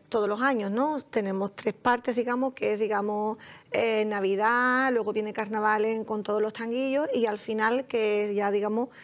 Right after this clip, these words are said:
eh, donde todos los alumnos pueden demostrar y poner en exposición todo el trabajo que hacen durante todo el año. Y luego estoy también empezando otro proyecto que a mí me encanta siempre trabajar con niños y para niños,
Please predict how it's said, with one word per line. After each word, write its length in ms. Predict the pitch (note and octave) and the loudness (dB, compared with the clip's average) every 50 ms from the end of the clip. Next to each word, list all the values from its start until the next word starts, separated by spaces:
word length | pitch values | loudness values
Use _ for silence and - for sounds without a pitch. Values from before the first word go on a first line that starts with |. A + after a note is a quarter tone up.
| - - - - - - - - | -20 -20 -20 -20 -20 -20 -10 -4
eh, 460 | - A#3 A#3 G#3+ G#3 G#3 G3+ G3+ G3 F#3+ | 0 0 2 2 2 2 2 2 0 0
donde 360 | G3+ F#3 G#3+ G3+ G3+ F#3+ G3 F#3+ | 0 -2 -2 -2 -2 -2 -4 -2
todos 260 | G3 G3+ F#3+ G3 G3 | -2 0 0 0 0
los 120 | G#3 G#3 | 0 0
alumnos 320 | A3 A3 G#3+ A3 A3+ A3+ A3+ - - | 0 0 0 0 -2 -2 -4 -6 -4
pueden 400 | B3+ A#3 A3+ A3+ A3 A3 A3+ A3+ | -2 0 0 0 0 0 0 -2
demostrar 520 | A3 G#3+ A3 G#3+ A3 - B3 B3 A#3+ A#3+ - - | -2 -2 -2 -4 -2 -2 -2 0 -2 -2 -6 -4
y 120 | - C4+ A#3 | 0 0 0
poner 520 | - - G#3+ G3+ G#3+ A3 A#3+ B3+ B3 - - _ - | 0 0 0 0 2 2 0 0 -2 -6 -12 _ -4
en 120 | A#3 A#3 | -2 -2
exposición 600 | A#3 A3+ A#3 A#3+ A#3 - A#3+ A3+ - A#3+ A#3 A#3 | -2 -2 -4 -6 -6 -4 -4 -4 -2 -2 -2 -2
todo 160 | A3+ - G#3+ G#3+ | -2 -2 0 0
el 100 | G3+ G#3 | 0 -2
trabajo 380 | - G#3 G3+ G#3 G#3 G#3+ A3 | -2 -2 -2 -2 -2 -4 -4
que 180 | G#3+ A3 G#3 G3+ | -2 -2 0 0
hacen 220 | G3+ - - G#3+ G#3 | -2 -2 -4 -4 -2
durante 400 | G#3+ G3+ G3+ F#3+ F#3+ - F#3+ F#3 | -2 -2 -2 -4 -4 -4 -2 -2
todo 240 | G3+ F#3+ F#3 F#3 | 0 0 2 2
el 60 | F#3+ A#3+ | 2 2
año. 340 | D4 D4+ G#3 F#3 F3+ F3+ - - - - - - - - - - - - - - - | 2 0 0 -2 -4 -6 -8 -14 -20 -20 -20 -20 -20 -20 -20 -20 -20 -20 -12 -4 0
Y 360 | C#4+ C#4+ C#4+ C4 B3+ B3 A#3 | 2 4 4 4 4 4 2
luego 240 | A3+ A3+ A3+ C#4 C#4+ | 2 0 0 -2 -4
estoy 180 | C#4+ - D#4 | -4 -4 -4
también 240 | C4+ D4 C#4+ C#4+ C#4+ | -2 0 0 2 2
empezando 800 | C#4+ C4+ C#4+ C#4+ C4+ C#4 C#4 C#4 C4+ C4+ C4 C4 C4+ C#4 C#4+ C#4+ - C4+ | 2 2 0 0 0 0 0 0 0 0 0 0 0 0 0 -2 0 0
otro 380 | B3+ B3+ B3+ A#3 B3+ A#3+ B3 | 2 2 2 0 0 -2 -2
proyecto 500 | A#3 A#3+ B3+ B3 B3+ C4 C4 - - A#3 | -2 -2 -2 0 0 -2 -2 -2 -4 -4
que 60 | - A#3 | -4 -2
a 40 | |
mí 120 | A3 G#3+ G#3 | -2 -2 -2
me 80 | A3 | -2
encanta 340 | A3 G#3+ A3+ A3+ A3+ - G#3+ | -2 -2 -2 -2 -2 -2 -4
siempre 240 | - - A3+ A3 A3 | -6 -4 -4 -4 -2
trabajar 480 | - A3 G#3 G#3 G3 A3 G#3+ G#3+ A3 - | -2 0 0 0 0 0 -2 -2 -2 -2
con 220 | A3+ G#3+ G3+ G3+ | -2 -2 0 0
niños 320 | G#3+ A#3 A#3+ A3+ A3 G#3+ | 0 0 0 0 -2 -2
y 80 | A3 G#3+ | -4 -4
para 200 | G#3+ G3+ G3 G3+ | -4 -4 -4 -4
niños, 360 | G3 G#3 A3 A3 G3+ G3 A3 | -4 -2 -2 -2 -2 -4 -6